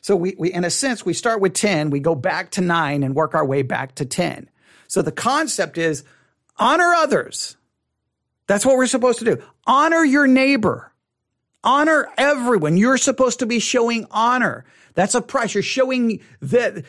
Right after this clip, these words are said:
that they are of value. They were created in the image of God, that you value them. And how do you show that honor? By preferring them. By, in a sense, you take the lead and showing that they come first. You take the lead and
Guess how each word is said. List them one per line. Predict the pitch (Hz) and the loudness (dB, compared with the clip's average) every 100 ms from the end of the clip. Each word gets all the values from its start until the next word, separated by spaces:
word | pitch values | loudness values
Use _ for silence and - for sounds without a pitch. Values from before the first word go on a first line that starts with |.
| _ | _
that | - 196 | -4 0
they | 220 254 | 2 2
are | 220 190 196 | 0 0 0
of | 202 196 | 0 0
value. | 139 127 220 269 302 214 131 - - | -2 -2 0 2 0 -2 -8 -14 -2
They | 202 233 | 2 2
were | |
created | - 240 254 285 277 | 0 -2 -2 0 0
in | 254 254 | 0 2
the | 240 | 2
image | 254 269 202 220 | 2 0 2 0
of | 147 | 0
God, | 240 302 175 131 - - | -2 0 -2 -4 -12 -2
that | 202 | 0
you | 202 262 202 | 2 -2 -2
value | 151 131 226 302 285 285 240 | -2 -2 2 2 2 0 0
them. | 156 311 285 180 - - | 0 0 0 -4 -8 -4
And | 196 | -2
how | 165 277 | 0 0
do | 285 | -2
you | 254 247 | -4 -6
show | - 277 262 | -2 -2 0
that | 247 214 | -2 0
honor? | 254 294 254 - 226 | 0 0 -2 -4 -2
By | 233 | -2
preferring | 233 254 240 - 294 349 381 381 214 135 113 - _ _ | 0 -2 -2 -4 0 2 2 2 0 -2 -8 -10 _ _
them. | 165 262 208 131 131 - _ | 0 2 0 -2 -10 -16 _
By, | 131 240 240 240 | -2 0 2 0
in | 214 254 | 0 0
a | |
sense, | 220 277 226 - | 0 0 0 0
you | 302 | 0
take | 311 294 - | 2 0 0
the | 254 | -2
lead | 233 302 294 254 240 196 - | 0 -2 -2 -4 -4 -6 -6
and | 214 214 | -4 -2
showing | - 277 269 240 | 0 0 2 0
that | 220 160 | -2 -2
they | 147 262 302 | 0 0 0
come | - 277 262 | 0 2 2
first. | 202 269 339 277 - - - - _ | 0 0 0 -2 -4 -10 -12 -20 _
You | 175 320 285 | 4 4 4
take | 269 277 | -2 0
the | 247 | 0
lead | 226 262 269 - | 0 0 -2 -2
and | 214 | -2